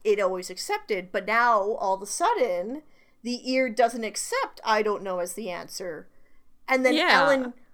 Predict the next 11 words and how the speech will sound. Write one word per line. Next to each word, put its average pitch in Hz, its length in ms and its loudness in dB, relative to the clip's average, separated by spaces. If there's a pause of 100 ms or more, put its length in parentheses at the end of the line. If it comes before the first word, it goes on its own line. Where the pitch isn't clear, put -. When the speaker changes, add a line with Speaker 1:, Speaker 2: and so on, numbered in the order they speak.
(120)
Speaker 1:
realizes 233 840 2
that 226 140 0
it's 220 120 -2
because 226 380 -8
now 262 260 2
the 339 200 -4
answer 208 420 -2
is 185 440 -8
yes. 240 580 -4 (100)
She - 520 -14
now 185 340 -2